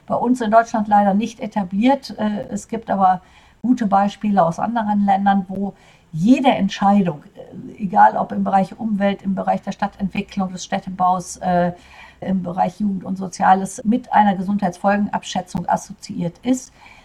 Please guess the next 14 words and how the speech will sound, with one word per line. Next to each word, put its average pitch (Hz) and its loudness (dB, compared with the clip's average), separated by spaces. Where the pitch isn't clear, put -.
Dabei 196 2
geht 196 -4
es - -10
eben 185 -2
in 185 -4
bestmöglicher 196 -2
Form 180 -4
darum, 202 2
auch - -6
tatsächlich 208 -6
die - -10
Interessen 202 -4
der 190 -8
BürgerInnen 196 -4